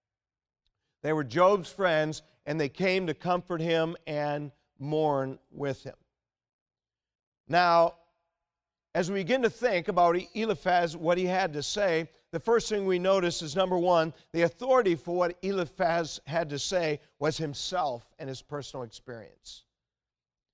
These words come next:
In verse eight, Eliphaz here says, "Even as I have seen." And I've got those three words circled because that's the basis and foundation for what Eliphaz has to say. "Even as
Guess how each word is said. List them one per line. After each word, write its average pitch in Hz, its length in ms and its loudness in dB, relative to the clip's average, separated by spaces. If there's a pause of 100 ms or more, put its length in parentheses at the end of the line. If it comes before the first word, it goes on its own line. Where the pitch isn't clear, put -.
(160)
In 160 100 -2
verse 175 280 2
eight, 156 280 0 (680)
Eliphaz 170 460 4
here 175 180 2
says, 160 320 2 (340)
"Even 220 300 0
as 185 280 2 (120)
I 214 180 2
have 170 280 0
seen." - 340 -8 (480)
And 139 80 -6
I've 147 120 0
got 151 180 2
those 143 200 -4
three 165 260 -4
words 143 480 0
circled 165 420 -2
because 139 380 -4 (240)
that's 160 520 0
the 151 120 -6
basis 135 680 -2
and 139 140 -8
foundation 147 640 -4 (240)
for 160 100 0
what 147 200 4
Eliphaz 156 560 0
has 160 200 0
to 170 120 -8
say. 180 340 -2 (300)
"Even 208 280 2
as 180 140 2